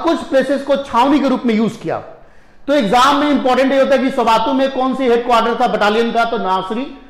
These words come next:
कसौली में कौन सा था? thirteen light infantry का arrangement था, जिसको किसने develop किया था? General Gilbert ने। तो ऐसे करके कभी कैंटन, Kant पर भी question आते कि अंग्रेजों की छावनी की स्थापना किसने की थी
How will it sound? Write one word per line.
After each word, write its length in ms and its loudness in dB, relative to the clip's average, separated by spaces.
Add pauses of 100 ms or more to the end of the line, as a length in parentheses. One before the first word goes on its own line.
(300)
कसौली 460 2
में 200 2
कौन 260 0
सा 240 2
था? 100 2 (120)
thirteen 300 -2
light 200 2
infantry 500 -2
का 100 2
arrangement 360 -2
था, 320 -6 (1400)
जिसको 280 -4
किसने 320 -6
develop 360 0
किया 160 0
था? 140 0
General 360 0
Gilbert 380 -2
ने। 120 -6 (520)
तो 80 0
ऐसे 380 0
करके 340 0
कभी 260 0
कैंटन, 380 0 (480)
Kant 280 2
पर 100 4
भी 80 -2
question 260 0
आते 220 2
कि 260 -2
अंग्रेजों 540 0
की 100 -2
छावनी 360 -2
की 180 -4
स्थापना 420 -2
किसने 260 -6
की 160 -6
थी 160 -8